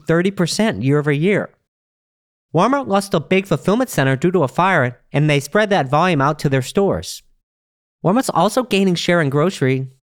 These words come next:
Regarding Walmart GoLocal, there are now sixteen hundred delivery points available in the United States, about one-third of stores, which seems like good progress. The U S category mix moved more to food and consumables and away from discretionary.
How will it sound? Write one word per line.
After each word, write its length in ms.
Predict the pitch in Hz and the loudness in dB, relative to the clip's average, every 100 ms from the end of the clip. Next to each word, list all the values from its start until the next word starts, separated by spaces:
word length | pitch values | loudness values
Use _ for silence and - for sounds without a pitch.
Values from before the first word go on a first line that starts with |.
| _ - | _ -4
Regarding 320 | 156 254 302 | 0 0 2
Walmart 400 | 233 220 226 208 | 2 2 2 0
GoLocal, 580 | 190 165 156 - 160 139 | 0 2 2 0 -2 0
there 120 | 165 | 2
are 40 | |
now 200 | 165 208 | 2 0
sixteen 580 | 214 - 233 - - 226 | -2 -4 -6 -4 -2 0
hundred 340 | 175 175 190 196 | 2 0 0 0
delivery 380 | 160 160 208 | 0 0 0
points 320 | 240 175 156 156 | -2 0 0 0
available 380 | 139 160 160 | 0 0 2
in 80 | 156 | 0
the 80 | 156 | 2
United 360 | 156 156 151 147 | 0 0 -2 -2
States, 380 | - 196 147 - _ | 0 0 -2 -8 _
about 260 | - 165 139 | -2 -2 0
one-third 500 | 147 190 180 185 175 | 0 0 0 0 0
of 80 | 156 | -2
stores, 420 | - 214 165 - | 0 0 0 -2
which 180 | 135 - | -6 -2
seems 280 | 214 220 | -2 0
like 160 | 180 143 | -2 0
good 200 | 175 165 | -2 -2
progress. 640 | 170 185 180 80 - - - _ _ _ _ _ | 0 0 0 -6 -8 -16 -20 _ _ _ _ _
The 60 | 160 | 2
U 140 | 185 | 2
S 140 | 208 - | 2 0
category 420 | 170 208 226 185 | -2 0 2 2
mix 300 | 147 151 - | 2 0 0
moved 220 | 165 156 | 0 2
more 220 | 156 165 | 2 2
to 60 | 170 | 0
food 300 | - 165 180 | 0 2 2
and 100 | 175 | 0
consumables 680 | 165 147 202 226 131 117 - | -4 -2 0 0 0 -2 -2
and 100 | 139 | -2
away 280 | 127 151 180 | 0 0 0
from 160 | 175 | 0
discretionary. 840 | 156 - 175 175 - 123 85 - | -2 -2 -2 -2 0 -2 -2 -8